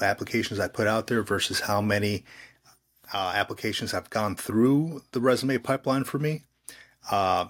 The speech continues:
the only ones that actually made any movement was the ones where I knew somebody in the organization. You know, like, this recent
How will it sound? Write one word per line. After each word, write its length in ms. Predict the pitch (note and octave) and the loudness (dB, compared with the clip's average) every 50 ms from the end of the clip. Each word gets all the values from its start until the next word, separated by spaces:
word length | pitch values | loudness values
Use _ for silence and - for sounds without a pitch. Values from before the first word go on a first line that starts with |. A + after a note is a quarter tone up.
| - _ _ _ _ - | -6 _ _ _ _ -12
the 200 | A2 G#2+ G#2+ G2 | -6 -4 -2 0
only 220 | G#2 A#2+ C3 B2+ | 2 2 4 4
ones 260 | A#2+ A#2 B2 B2 A#2 | 4 4 4 4 4
that 140 | A2+ G2+ F2+ | 4 2 4
actually 340 | G2 G#2 A2 - - - A2 | 4 2 2 2 -2 -4 -4
made 220 | G#2 G#2 G#2 G#2 | -2 -2 -2 -2
any 140 | G2+ G2 G2 | -2 -2 -2
movement 480 | F#2+ G2 G#2 G#2+ G#2 A2+ A2+ A2 - - | 0 0 0 2 2 2 0 0 0 0
was 240 | G#2 F#2+ F#2 F2 - | 2 2 2 2 0
the 80 | G#2 | -2
ones 320 | F#2+ G2 F#2+ F#2+ F#2+ - - | -2 0 0 0 -2 -2 0
where 140 | G#2 F#2 | 2 2
I 120 | F2+ F2+ F2+ | 2 2 2
knew 440 | F#2+ G2 F#2+ F#2 G2+ G2+ G#2 G2+ F#2 | 0 -2 -4 -2 -2 -2 -2 -2 -2
somebody 760 | - - - G2+ F#2 F#2+ F#2 F2 F2 E2+ F2 F2+ F#2+ F2+ F2+ | -2 -2 0 0 -2 -2 0 0 2 2 2 2 0 -4 -6
in 100 | F#2+ F2+ | -6 -4
the 60 | F2+ | -4
organization. 720 | F2+ F2 F2 E2+ - - F#2 E2+ E2+ D#2+ E2 - - - - - - - - - - - - - _ - | -2 -2 -2 -4 -6 -8 -8 -4 -4 -2 0 0 -2 -2 -4 -10 -16 -16 -14 -14 -16 -18 -20 -20 _ -10
You 120 | G2 F#2 | -8 -6
know, 220 | F2 E2+ E2+ E2+ | -6 -6 -6 -4
like, 240 | E2 F#2+ F2+ F2 - | -2 0 0 0 0
this 240 | - G#2 G2 - - - - | -2 -6 -6 -6 -8 -8 -6
recent 400 | G#2 G#2+ G2 F#2 - - F2+ | -4 -4 -2 -2 -4 -4 -6